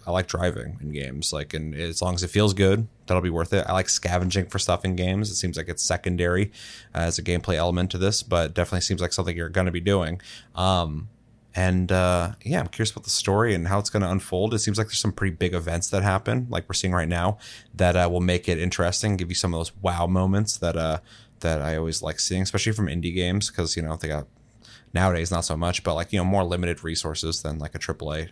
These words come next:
developer can, you know, create crazy sce-, scenarios for you to see. Um, and yeah, I think I, I might wishlist this 'cause it, uh, looks like a game I'll definitely play.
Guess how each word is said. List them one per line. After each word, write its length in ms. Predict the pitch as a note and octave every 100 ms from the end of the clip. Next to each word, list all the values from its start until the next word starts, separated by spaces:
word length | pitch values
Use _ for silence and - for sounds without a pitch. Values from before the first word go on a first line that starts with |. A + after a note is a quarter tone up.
| -
developer 360 | E2+ E2 D#2+
can, 320 | E2+ - D#2+ E2+ -
you 120 | F2
know, 140 | D2+ - -
create 300 | - G#2+ F2+
crazy 360 | - - F2+ F2+
sce-, 200 | - D2 -
scenarios 420 | - F2+ E2+ E2+
for 120 | -
you 60 | E2
to 40 | E2
see. 200 | F#2 F#2+ - - - - -
Um, 400 | F2 E2 D#2+ E2+ - _ _ _ _ _ _ _ - - _ -
and 120 | F#2+
yeah, 200 | B2 - F2+ -
I 40 |
think 180 | G2+ G2+
I, 140 | A#2+
I 120 | B2+ A2
might 200 | B2 F2
wishlist 500 | B2 - - - -
this 280 | - - - -
'cause 240 | F2 E2
it, 160 | F2+ G2+
uh, 140 | G2
looks 200 | G2 -
like 100 | G2+
a 20 |
game 160 | G2 G#2+
I'll 100 | G2
definitely 260 | G2+ G#2 G2
play. 120 | -